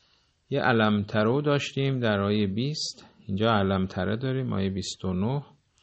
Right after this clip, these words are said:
دوباره در آیه سی و یک هم یه الم تره داریم. اینها در واقع وجدان انسانها رو مورد خطاب قرار داده و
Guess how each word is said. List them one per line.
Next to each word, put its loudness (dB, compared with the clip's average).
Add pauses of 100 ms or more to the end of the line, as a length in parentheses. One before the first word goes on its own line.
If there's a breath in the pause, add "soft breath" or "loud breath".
(640 soft breath)
دوباره 0
در 0
آیه 2
سی -4
و 0
یک -2
هم 0
یه 0
الم -4
تره -4
داریم. -4 (1300 soft breath)
اینها -2
در 4
واقع 2
وجدان 2
انسانها -4
رو -4
مورد -4
خطاب -6
قرار -4
داده -10
و -10